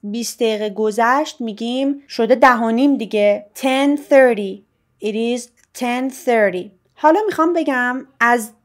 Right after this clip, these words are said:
نیم هم حتی گذشته. دیگه می‌گم بیست و پنج دقیقه مونده به یازده. می‌شه twenty-five to eleven. Twenty-five to eleven. خب حالا می‌خوام بگم یه ربع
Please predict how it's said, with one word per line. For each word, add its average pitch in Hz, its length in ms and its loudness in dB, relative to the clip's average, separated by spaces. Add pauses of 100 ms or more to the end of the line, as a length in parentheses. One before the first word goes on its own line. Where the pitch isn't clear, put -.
نیم 285 360 6 (120)
هم 311 220 2
حتی 277 460 2 (120)
گذشته. 196 760 -2 (160)
دیگه 247 240 2
می‌گم 311 380 6 (140)
بیست 226 400 -6
و 240 100 4
پنج 277 480 2
دقیقه 285 400 0
مونده 247 500 2
به 302 140 0
یازده. 208 840 0 (220)
می‌شه 220 240 -4
twenty-five 247 1400 -2 (460)
to 269 100 -6 (120)
eleven. 220 920 2
Twenty-five 214 840 -2 (100)
to 254 220 -8
eleven. 202 800 0
خب 269 380 4 (300)
حالا 294 240 4
می‌خوام 339 280 0
بگم 359 300 2
یه 330 220 4 (140)
ربع - 140 2